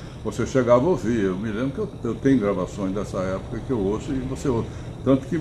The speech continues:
mais tarde, em sessenta e cinco, eu gravei com o Salvador,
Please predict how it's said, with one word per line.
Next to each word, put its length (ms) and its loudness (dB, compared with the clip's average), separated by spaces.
mais 300 4
tarde, 340 4
em 40 -2
sessenta 440 -2
e 60 0
cinco, 280 0
eu 60 0
gravei 580 2
com 120 -2
o 40 -4
Salvador, 680 2